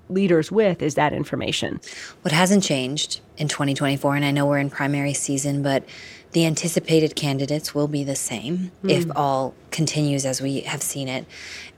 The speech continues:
Speaker 2: And the person that was inciting those voters will be running again.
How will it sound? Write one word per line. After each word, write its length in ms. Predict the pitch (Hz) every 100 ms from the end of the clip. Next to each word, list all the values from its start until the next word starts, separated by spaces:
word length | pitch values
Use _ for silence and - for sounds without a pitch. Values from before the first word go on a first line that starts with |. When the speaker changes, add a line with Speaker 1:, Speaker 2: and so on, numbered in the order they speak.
| -
Speaker 2:
And 520 | 165 170 175 175 175 - -
the 80 | 170
person 360 | 175 170 -
that 140 | 190 160
was 140 | 185
inciting 760 | 190 185 247 269 196 143 143 147
those 220 | 139 139
voters 420 | 131 127 147 156
will 180 | 151 165
be 140 | 180
running 340 | 160 165 170 110
again. 340 | 120 71 -